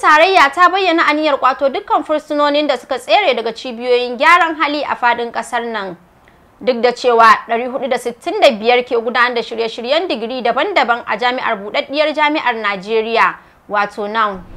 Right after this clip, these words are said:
Babban jami'in kare haƙƙin yara ta unicef, Ibrahim Sese, a ranar Alhamis ɗin da ta gabata ya ce Najeriya na asarar dalar Amurka biliyan takwas da ɗigo tara a duk shekara sakamakon cin zarafin mata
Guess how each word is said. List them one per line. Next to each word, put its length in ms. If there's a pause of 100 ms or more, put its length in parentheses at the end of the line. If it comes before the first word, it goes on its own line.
(560)
Babban 320 (120)
jami'in 440
kare 360
haƙƙin 340
yara 340
ta 120
unicef, 500 (360)
Ibrahim 560
Sese, 560
a 100
ranar 240
Alhamis 380
ɗin 200
da 60
ta 140
gabata 400
ya 140
ce 200
Najeriya 560
na 160
asarar 400
dalar 400
Amurka 640 (180)
biliyan 680 (120)
takwas 380
da 120
ɗigo 340
tara 440
a 80
duk 120
shekara 500
sakamakon 560
cin 220
zarafin 460
mata 520